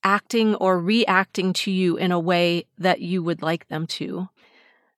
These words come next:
Another cost is you end up doing things that you don't like to do, right? So we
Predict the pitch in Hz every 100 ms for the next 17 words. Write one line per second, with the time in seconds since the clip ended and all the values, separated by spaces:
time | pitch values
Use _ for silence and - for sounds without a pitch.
0 | _ _ 214 220 247 285 - 214 214 214
1 | 220 208 214 226 226 247 - _ _ -
2 | 214 277 294 254 214 233 233 196 - 185
3 | 165 190 220 220 202 196 - 175 147 233
4 | 196 151 196 - - - _ _ 190 220
5 | 254 - - 208 196 208 196 180